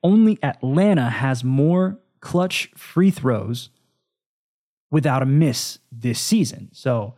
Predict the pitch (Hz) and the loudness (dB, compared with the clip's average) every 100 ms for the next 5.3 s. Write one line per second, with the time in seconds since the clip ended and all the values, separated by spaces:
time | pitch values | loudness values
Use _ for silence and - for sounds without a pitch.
0 | _ _ _ _ _ - 135 143 151 143 | _ _ _ _ _ -8 -2 0 2 0
1 | 123 - 180 185 - - 120 123 - 95 | -2 -4 -4 -4 -4 -2 0 -2 -4 -8
2 | 113 - 147 - - 90 110 - _ _ | -8 -4 -4 -4 -12 -10 -10 -12 _ _
3 | _ _ _ - 131 151 151 147 127 - | _ _ _ -4 0 2 2 2 0 -2
4 | 143 120 113 107 101 104 104 107 107 123 | -2 -4 -6 -6 -10 -10 -6 -6 -4 0
5 | 180 180 - | 0 0 -6